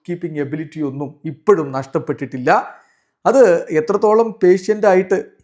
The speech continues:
നമ്മൾ നിൽക്കും, ഒരു ടീം അവസരം ലഭിക്കും, ആ, അവസരം തരാൻ വേണ്ടി നമ്മൾ എത്രത്തോളം പേഷ്യന്റ് ആയിട്ട് നിൽക്കും, അതനുസരിച്ചിരിക്കും നമ്മുടെ മികവ്" എന്നുകൂടി ഇപ്പോൾ കിലർ നവാസ് പറയുന്നുണ്ട്. തീർച്ചയായിട്ടും അത്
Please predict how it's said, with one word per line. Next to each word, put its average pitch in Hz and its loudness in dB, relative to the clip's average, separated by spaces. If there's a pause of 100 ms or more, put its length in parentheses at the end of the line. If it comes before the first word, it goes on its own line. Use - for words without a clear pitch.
(120)
നമ്മൾ 165 -2
നിൽക്കും, 160 -4
ഒരു 147 -8
ടീം 151 -6 (100)
അവസരം 147 -10
ലഭിക്കും, 147 -8
ആ, 139 -8
അവസരം 147 -10
തരാൻ 143 -2
വേണ്ടി 151 -10
നമ്മൾ 139 -6
എത്രത്തോളം 160 -4
പേഷ്യന്റ് 147 -6
ആയിട്ട് 151 -4
നിൽക്കും, 135 -10
അതനുസരിച്ചിരിക്കും 160 -6
നമ്മുടെ 139 -6
മികവ്" 139 -6 (120)
എന്നുകൂടി 139 -6 (480)
ഇപ്പോൾ 147 -6 (480)
കിലർ 135 -10
നവാസ് 131 -8
പറയുന്നുണ്ട്. 123 -14
തീർച്ചയായിട്ടും 165 -8
അത് 247 -6